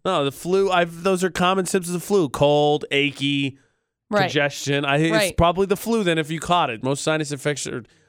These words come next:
Speaker 1: I think a lot of sinus infections aren't super contagious once you get past the first part of it.
Speaker 2: Right.
Speaker 1: So I think it's the flu.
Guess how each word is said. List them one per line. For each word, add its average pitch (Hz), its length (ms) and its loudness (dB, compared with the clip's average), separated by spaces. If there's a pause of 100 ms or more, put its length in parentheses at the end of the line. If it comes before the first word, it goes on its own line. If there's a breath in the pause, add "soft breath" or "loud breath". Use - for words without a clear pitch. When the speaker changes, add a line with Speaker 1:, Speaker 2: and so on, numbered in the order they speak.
(140 soft breath)
Speaker 1:
I 151 60 2
think 185 140 2
a 185 40 2
lot 190 220 4
of 190 80 -2
sinus 180 240 -2
infections 160 220 -2
aren't 165 180 -2
super 160 480 -6
contagious 131 680 -6
once 113 200 -14
you 107 40 -16
get 127 120 -12
past 127 220 -6
the 120 60 -6
first 131 300 -4
part 123 240 -2
of 95 100 -10
it. 90 120 -14
Speaker 2:
Right. 196 300 0 (380)
Speaker 1:
So 139 100 -2
I 147 40 0
think 151 160 -2
it's 160 120 -2
the 180 80 -2
flu. 160 440 2